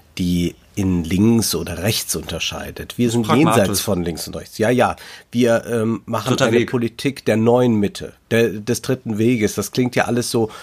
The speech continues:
Speaker 1: wahnsinnig vernünftig und es klingt vor allem aber auch, äh, so wahnsinnig unpolitisch, so als sei
Speaker 2: Mhm.
Speaker 1: das einfach so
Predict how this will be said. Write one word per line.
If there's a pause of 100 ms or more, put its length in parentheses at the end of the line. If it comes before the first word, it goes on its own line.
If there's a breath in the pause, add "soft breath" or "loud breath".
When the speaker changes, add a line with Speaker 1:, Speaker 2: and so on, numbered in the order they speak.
(160 loud breath)
Speaker 1:
wahnsinnig
vernünftig
und
es
klingt
vor
allem
aber
auch, (260 loud breath)
äh,
so
wahnsinnig
unpolitisch,
so
als
sei
Speaker 2:
Mhm.
Speaker 1:
das
einfach
so